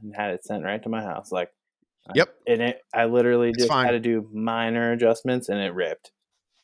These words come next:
Speaker 2: Yeah.
Speaker 1: Like,
Speaker 2: So
Speaker 1: I know how
Speaker 2: awesome.
Speaker 1: to set guitars up, right? But, like,
Speaker 2: Yeah.
Speaker 1: you know, I had to, like,
Speaker 2: Yeah.
Speaker 1: intonate it, and that's it.
Speaker 2: Dude, shout out to Sweetwater for having, you can look at individual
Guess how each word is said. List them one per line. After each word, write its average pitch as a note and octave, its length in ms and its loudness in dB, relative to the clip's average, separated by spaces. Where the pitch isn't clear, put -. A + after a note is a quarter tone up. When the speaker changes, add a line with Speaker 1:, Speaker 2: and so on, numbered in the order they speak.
Speaker 2:
Yeah. F#2+ 160 -8
Speaker 1:
Like, G2+ 240 -4
Speaker 2:
So - 280 2
Speaker 1:
I A2 40 6
know G2+ 60 6
how F3+ 80 6
Speaker 2:
awesome. D3+ 180 4
Speaker 1:
to A#2 60 0
set A2 200 0
guitars G2+ 340 -2
up, A2+ 300 2
right? G2+ 320 -2
But, G#2+ 160 -4
like, G2+ 280 -2
Speaker 2:
Yeah. G2 180 2
Speaker 1:
you C3 100 0
know, A2+ 240 0
I A#2+ 140 2
had B2 120 6
to, A#2+ 120 6
like, A2+ 120 6
Speaker 2:
Yeah. D#3 160 6
Speaker 1:
intonate A#2 440 0
it, G#2 140 -4
and G#2+ 80 -10
that's B2+ 240 -2
it. D#3 180 0
Speaker 2:
Dude, D#3+ 220 0
shout D#3 240 2
out F#3+ 160 4
to F#3+ 120 2
Sweetwater A#2+ 720 0
for B2 220 -2
having, C3+ 540 2
you C#3 240 0
can D3 320 -2
look C3+ 260 0
at A#2 320 4
individual B2 1120 0